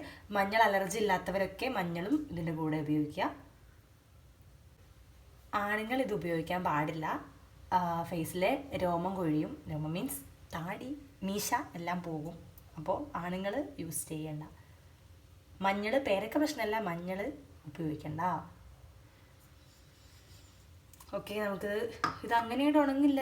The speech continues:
എന്നാലും കുറച്ച് സമയം നമുക്ക് ഫേസിൽ വെക്കാം. ഗൈസ്, അപ്പോൾ കുറച്ച് സമയം ഞാനിത് ഫേസിൽ വെച്ചിട്ടുണ്ട്. ഇനി നമുക്കിത് റിമൂവ് ചെയ്ത് കളയാം. ഓക്കെ, നിങ്ങൾക്കിത്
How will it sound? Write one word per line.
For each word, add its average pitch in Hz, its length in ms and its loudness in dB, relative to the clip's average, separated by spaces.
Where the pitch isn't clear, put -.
എന്നാലും 196 320 2
കുറച്ച് 220 260 -4
സമയം 180 220 -2
നമുക്ക് 165 260 -8
ഫേസിൽ 170 320 -8
വെക്കാം. 208 300 -2
ഗൈസ്, 208 320 -2
അപ്പോൾ 220 220 -4
കുറച്ച് 202 320 2
സമയം 202 280 -2
ഞാനിത് 185 300 -6
ഫേസിൽ 175 420 -6
വെച്ചിട്ടുണ്ട്. 175 500 -6
ഇനി 196 180 -4
നമുക്കിത് 160 340 -6
റിമൂവ് 202 300 -2
ചെയ്ത് 160 140 -6
കളയാം. 175 300 0
ഓക്കെ, - 200 -10
നിങ്ങൾക്കിത് 214 400 0